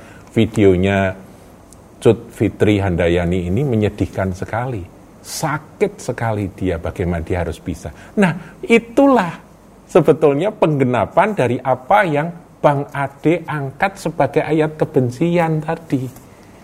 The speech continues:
Jadi kalau Bang Ade Armando mungkin sempat, ya oleh ketetapan Tuhan, kehendak Tuhan, sempat dengar kata-kata saya ini, ya tolong Bang Ade bisa koreksi barangkali.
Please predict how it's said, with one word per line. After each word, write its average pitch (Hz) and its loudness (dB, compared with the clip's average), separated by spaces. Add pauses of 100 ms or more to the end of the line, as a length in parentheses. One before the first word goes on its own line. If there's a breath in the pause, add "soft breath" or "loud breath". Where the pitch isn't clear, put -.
(480 loud breath)
Jadi - 0
kalau 139 6
Bang 135 4
Ade 135 4
Armando 131 4
mungkin 139 6
sempat, 120 4
ya 101 2
oleh 101 4
ketetapan 104 0
Tuhan, 107 4
kehendak 92 2
Tuhan, 107 4 (280)
sempat - 0
dengar 113 2
kata-kata 104 -2
saya 95 0
ini, 90 -2 (720 loud breath)
ya 139 6
tolong 156 4 (240)
Bang 107 -2
Ade 110 0
bisa 123 2
koreksi 131 4
barangkali. 85 0